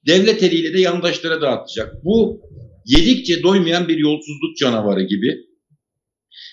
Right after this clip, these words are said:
Ve böyle ezberlenmiş bir şey, böyle kapitalist bir mantıkları var. İşçiye yatırım, işçiye verilen şeydir, verimsizdir.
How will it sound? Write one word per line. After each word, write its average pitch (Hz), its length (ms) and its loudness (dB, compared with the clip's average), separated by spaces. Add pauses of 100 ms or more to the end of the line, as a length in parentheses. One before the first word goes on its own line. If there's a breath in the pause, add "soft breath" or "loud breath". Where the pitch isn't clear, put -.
(140)
Ve 175 120 4
böyle 214 180 8
ezberlenmiş 185 800 2
bir 175 100 -2
şey, 156 340 -2
böyle 113 320 2 (180)
kapitalist 175 540 -2
bir 170 80 4
mantıkları 151 680 0
var. 156 160 0
İşçiye 156 380 0
yatırım, 143 460 -2
işçiye 143 400 0
verilen 131 380 0 (140)
şeydir, 123 580 -4 (600)
verimsizdir. 135 840 0